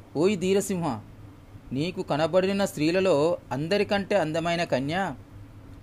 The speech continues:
కమలాకరుడనే ఒక ఇంద్రజాలికుని కూతురు. యుక్త వయసులో ఆమెకు, ఆమె తనకు పెళ్లి కావాలని కోరింది. కానీ తండ్రికి ఇష్టం లేక ఆమె పైన కోపించి ఈ మాయానంతటినీ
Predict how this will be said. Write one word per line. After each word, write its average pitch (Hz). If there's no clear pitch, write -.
కమలాకరుడనే 196
ఒక 160
ఇంద్రజాలికుని 165
కూతురు. 143
యుక్త 135
వయసులో 214
ఆమెకు, 180
ఆమె 180
తనకు 170
పెళ్లి 156
కావాలని 190
కోరింది. 156
కానీ 139
తండ్రికి 165
ఇష్టం 185
లేక 185
ఆమె 160
పైన 170
కోపించి 175
ఈ 170
మాయానంతటినీ 175